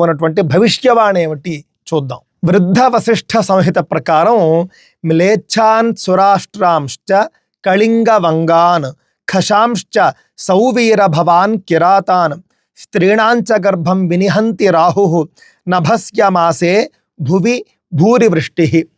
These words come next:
ఇక్కడ నభస్య మాసే అనేది ముఖ్యం. నభస్య మాసము అనంటే భాద్రపద మాసం. భాద్రపద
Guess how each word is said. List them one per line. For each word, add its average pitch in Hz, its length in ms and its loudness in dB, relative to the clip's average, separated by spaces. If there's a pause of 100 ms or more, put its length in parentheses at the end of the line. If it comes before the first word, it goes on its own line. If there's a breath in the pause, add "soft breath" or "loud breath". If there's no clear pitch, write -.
(320 soft breath)
ఇక్కడ 226 200 0 (260)
నభస్య 196 680 0
మాసే 160 420 0 (180)
అనేది 156 300 -2
ముఖ్యం. 151 300 -12 (580)
నభస్య 202 520 0
మాసము 185 400 0 (120)
అనంటే 165 260 -2 (140)
భాద్రపద 160 520 0
మాసం. - 260 -8 (680 soft breath)
భాద్రపద 190 480 0